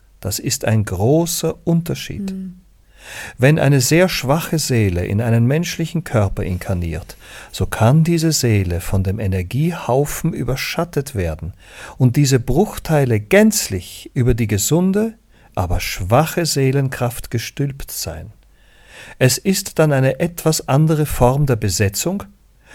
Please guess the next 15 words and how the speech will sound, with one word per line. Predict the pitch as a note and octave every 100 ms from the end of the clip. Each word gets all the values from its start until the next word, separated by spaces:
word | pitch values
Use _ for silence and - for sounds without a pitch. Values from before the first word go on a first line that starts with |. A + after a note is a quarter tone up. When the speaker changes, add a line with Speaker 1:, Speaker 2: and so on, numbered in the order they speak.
| - -
Speaker 1:
denn | A#2
sie | G#2+
bedeutet | G#2 G#2 - A2+ E3 E3+ G3+ -
die | G#2+
volle | - - D#3+ G3+
Vereinnahmung | G3 - - G#2+ A#2+ C#3+ D3 D#3+ D3
des | G2 -
Seelenkerns | - B2 C#3+ D3+ D3+ - C#3+ D#3 -
durch | A2 F2+
diese | - A#2+ B2+
Energetiken. | C3+ A#2+ A#2+ A2+ A2+ - G#2+ E2+ E2+
Speaker 2:
Das | F2+ -
ist | -
ja | D#3+
furchtbar. | - G#3 A#3+ - D#3+